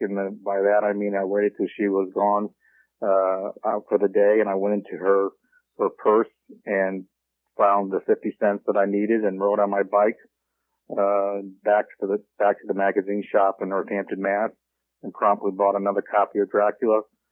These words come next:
But this time I, I read it under the covers in the dark of night, which is probably the, uh, probably the better experience for me that I did do it under that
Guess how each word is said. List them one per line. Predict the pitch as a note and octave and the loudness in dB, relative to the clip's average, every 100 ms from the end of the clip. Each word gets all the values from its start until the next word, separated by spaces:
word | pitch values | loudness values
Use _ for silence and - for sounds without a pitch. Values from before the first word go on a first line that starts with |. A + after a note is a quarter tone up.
| _ _ | _ _
But | G2 G#2 | -4 -2
this | G2 - | -2 0
time | G#2+ G2 | 0 2
I, | G2 F#2+ - | 0 0 -4
I | G2+ | -6
read | G2 G2+ G#2 | 0 2 2
it | G2+ | 0
under | G2 G2 | -2 -2
the | F#2+ | -4
covers | - G#2+ G#2 A2 - _ _ _ _ - | 0 0 2 0 -2 _ _ _ _ -10
in | |
the | A2+ F2+ | -10 0
dark | G2+ G2 | 2 2
of | G2+ | 0
night, | F#2+ G2 G2+ | 0 2 2
which | G2+ F#2+ | -2 -10
is | G#2 | -14
probably | - G#2 G2+ G2 G2 | -2 0 2 0 0
the, | G2 G#2+ - A2 - - - | -2 -4 -8 -14 -20 -14 -6
uh, | A#2+ G#2+ - | -4 -4 -4
probably | A2 G2+ | -4 -2
the | G2+ | -8
better | F#2+ G#2 G2+ | -2 0 0
experience | - - G#2+ G#2+ G2 - _ _ _ _ _ | -4 -2 -2 0 -4 -10 _ _ _ _ _
for | G2+ | -2
me | G2+ G2+ | 0 2
that | G2+ | 2
I | G2 | 2
did | G2 A2+ G#2+ - | 0 -2 -4 0
do | F#2+ | 0
it | F#2 | 0
under | F#2+ | -6
that | F2+ F#2 | -6 -8